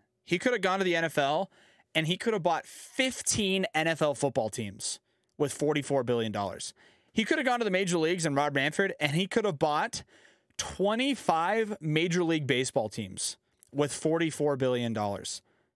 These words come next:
Twenty-five of the thirty teams could be owned by the same guy if he took that forty-four billion to the major leagues. He could have bought twenty-three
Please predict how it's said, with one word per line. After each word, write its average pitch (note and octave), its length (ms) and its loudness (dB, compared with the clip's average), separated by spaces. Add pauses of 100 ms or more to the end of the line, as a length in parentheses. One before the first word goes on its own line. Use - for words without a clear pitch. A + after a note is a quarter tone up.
(520)
Twenty-five A3 760 0
of F#3+ 120 0
the D#3+ 80 0
thirty F#3 360 0
teams A#2 440 0 (280)
could F#3 160 2
be F3+ 140 0
owned F#3 220 2
by E3+ 120 2
the D3 100 -2
same F#3 380 2
guy C3 380 0 (680)
if D3 140 2
he D#3+ 100 2
took E3 220 -2
that E3 160 2
forty-four D#3 360 2
billion C3 360 2
to A#2+ 60 0
the A#2+ 60 0
major A#2 240 0
leagues. G2+ 360 -6 (920)
He G3+ 120 0
could A#3 200 0
have G3+ 80 0
bought F3 300 0
twenty-three G#3 1000 0